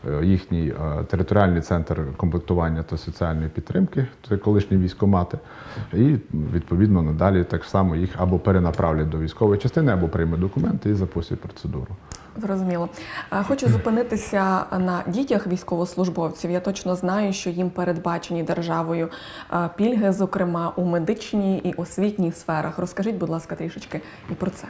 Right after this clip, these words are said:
Speaker 1: Значить, діт-, діти військовослужбовців, е, мають право,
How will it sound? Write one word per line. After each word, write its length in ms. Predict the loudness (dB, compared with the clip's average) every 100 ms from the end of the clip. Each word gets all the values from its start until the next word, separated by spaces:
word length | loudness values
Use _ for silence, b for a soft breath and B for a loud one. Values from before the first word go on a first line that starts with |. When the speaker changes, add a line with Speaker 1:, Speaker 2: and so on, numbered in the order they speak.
| -16 B B B B -6
Speaker 1:
Значить, 260 | -4 0
діт-, 340 | 6 6 6 4
діти 240 | 4 6
військовослужбовців, 1080 | 4 4 2 2 -2 2 2 0 2 2 4 0
е, 260 | 2 2
мають 420 | 4 4 4 2 -2
право, 460 | -2 -2 0 -2